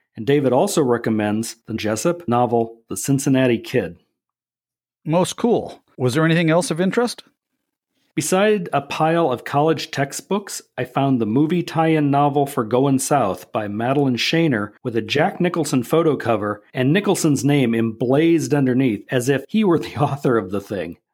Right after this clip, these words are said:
Speaker 2: Madeline Shaner is a name I know from Hollywood, but as a theater critic, not an author.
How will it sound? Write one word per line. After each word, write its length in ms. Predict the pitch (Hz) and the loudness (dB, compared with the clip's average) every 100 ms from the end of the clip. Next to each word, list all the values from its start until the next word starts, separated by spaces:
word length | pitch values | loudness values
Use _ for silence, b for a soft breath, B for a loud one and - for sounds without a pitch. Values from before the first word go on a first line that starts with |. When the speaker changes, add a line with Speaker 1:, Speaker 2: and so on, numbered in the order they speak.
| _ _ - | _ _ -8
Speaker 2:
Madeline 460 | 131 185 247 170 135 | -4 0 2 2 0
Shaner 680 | - 175 185 139 120 120 | -2 -2 0 0 0 -2
is 200 | 131 117 | -4 -4
a 60 | 131 | 0
name 260 | 135 143 | 2 2
I 100 | 131 | 2
know 260 | 123 135 135 | 2 2 2
from 200 | - 101 | 0 -6
Hollywood, 640 | - 202 220 127 113 104 | -4 -2 0 2 0 0
but 160 | 131 120 | 0 0
as 160 | 113 117 | 2 2
a 160 | 104 | 0
theater 420 | - 123 143 226 | -2 0 2 2
critic, 320 | - 127 101 123 | 0 -2 -4 0
not 220 | 123 113 | 0 0
an 120 | 107 | 0
author. 460 | 156 214 127 - | 0 0 -2 -4